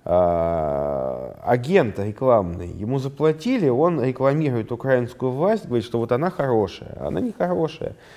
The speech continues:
потому что он, он-то наемный, в данном случае, актер. Он не, не самостоятельный политик. Большая разница. То есть, э, я понимаю, они вспомнили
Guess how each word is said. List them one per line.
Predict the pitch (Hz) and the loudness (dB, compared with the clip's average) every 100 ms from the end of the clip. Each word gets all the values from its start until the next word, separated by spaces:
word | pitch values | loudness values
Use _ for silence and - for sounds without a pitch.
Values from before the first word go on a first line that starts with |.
| - - - | -20 -20 -10
потому | - 131 143 | -2 0 0
что | 143 | 0
он, | 156 147 139 | 0 0 0
он-то | 165 151 117 104 85 - | 0 0 2 2 0 -2
наемный, | 120 147 151 127 120 | -2 0 0 0 -2
в | - 101 | -6 -2
данном | 123 123 117 | -2 0 -4
случае, | - 131 - 117 | -4 -4 0 -2
актер. | - - 117 80 - - - - - | -2 0 2 2 -6 -20 -20 -20 -6
Он | 117 120 120 | -2 -2 -2
не, | 135 156 151 90 | 0 -2 -4 -6
не | 120 131 147 143 | -4 0 0 0
самостоятельный | 143 123 - 110 104 98 | -2 -6 -2 -4 -2 -6
политик. | 87 76 - - - _ - - _ - | -6 -8 -12 -20 -20 _ -20 -20 _ 2
Большая | 113 117 175 | 2 4 2
разница. | 151 117 92 80 - 50 - - | 6 4 2 -10 -12 -16 -16 -12
То | |
есть, | 73 65 - 55 | -10 -10 -16 -14
э, | 53 50 53 | -12 -10 -4
я | 107 | -2
понимаю, | 143 160 165 117 | 0 2 2 2
они | 104 107 - | -2 -6 -18
вспомнили | - 139 120 113 104 101 - | -4 -2 0 0 0 0 -2